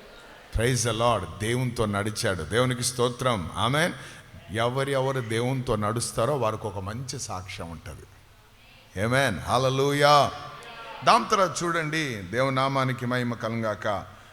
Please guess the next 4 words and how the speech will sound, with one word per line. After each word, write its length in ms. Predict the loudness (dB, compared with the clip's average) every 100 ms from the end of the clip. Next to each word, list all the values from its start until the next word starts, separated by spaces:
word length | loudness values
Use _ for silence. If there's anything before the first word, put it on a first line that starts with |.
| -20 -18 -4
ఆరో 440 | 2 4 4 4 4
అధ్యాయం 520 | 2 -4 -6 -6 -10 -16 -20 -20 -20 -20 -20 -20 -20 -20 -20 -20 -20 -20 -8
తొమ్మిదవ 380 | -2 2 2 2
వచనం 360 | 0 -4 -8